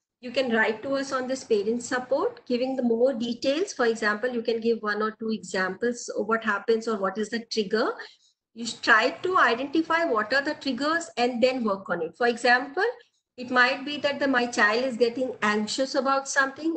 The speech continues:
or there is something specific that if you take from your child, the child gets angry. So you will have to understand what is the trigger and then work on it. If you have further query, you are please, uh,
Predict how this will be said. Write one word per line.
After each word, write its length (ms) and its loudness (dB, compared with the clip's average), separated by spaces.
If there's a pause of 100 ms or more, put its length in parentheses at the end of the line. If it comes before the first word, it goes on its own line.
or 240 4
there 200 4
is 200 -14
something 400 2
specific 640 0
that 180 2
if 140 -6
you 180 -4
take 240 4
from 180 0
your 120 2
child, 380 2
the 100 0
child 280 -2
gets 200 -6
angry. 320 -16 (760)
So 80 -20
you 140 -14
will 100 0
have 200 2
to 80 2
understand 760 0
what 180 0
is 120 -2
the 120 0
trigger 520 -4
and 260 -2
then 220 -6
work 240 -4
on 180 0
it. 220 -2 (420)
If 120 -18
you 100 -2
have 340 2
further 320 2
query, 340 -2
you 220 2
are 140 -2
please, 440 -4
uh, 380 -2